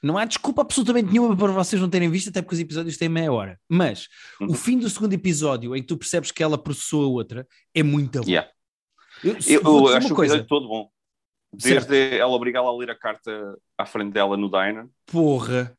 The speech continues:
Speaker 1: aquilo é muito
Speaker 2: Essa ce-,
Speaker 1: forte, é muito bem
Speaker 2: essa
Speaker 1: feito.
Speaker 2: cena é, é muito boa, com a outra a dizer, "Por favor, não me faças ler isto."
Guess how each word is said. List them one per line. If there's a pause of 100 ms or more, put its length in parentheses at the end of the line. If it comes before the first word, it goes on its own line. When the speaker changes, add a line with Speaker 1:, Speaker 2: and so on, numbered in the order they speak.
Speaker 1:
aquilo
é
muito
Speaker 2:
Essa
ce-,
Speaker 1:
forte,
é
muito
bem
Speaker 2:
essa
Speaker 1:
feito.
Speaker 2:
cena (140)
é,
é
muito
boa,
com
a
outra
a
dizer,
"Por
favor,
não
me
faças
ler
isto."